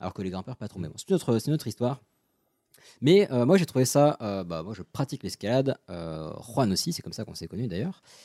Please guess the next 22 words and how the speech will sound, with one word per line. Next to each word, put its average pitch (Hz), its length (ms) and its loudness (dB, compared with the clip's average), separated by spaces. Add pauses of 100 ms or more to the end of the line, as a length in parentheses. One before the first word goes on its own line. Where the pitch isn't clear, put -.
(120)
Et 101 100 -10
puis, - 180 -8
mais 143 100 2
je 98 60 -2
m'étais 104 160 -2
jamais 147 220 2
posé 127 200 2
la 113 60 0
question 107 280 -4
de 143 200 2
quelle 117 480 -2
était 110 200 -2
l'origine 107 340 -2
de 98 80 -2
l'escalade, 98 380 -6
pourquoi, 117 400 -6
comment, 107 360 -2
avec 92 300 -8
quoi, 110 180 -6
par - 140 -14
quels 110 160 -8
moyens. 90 340 -6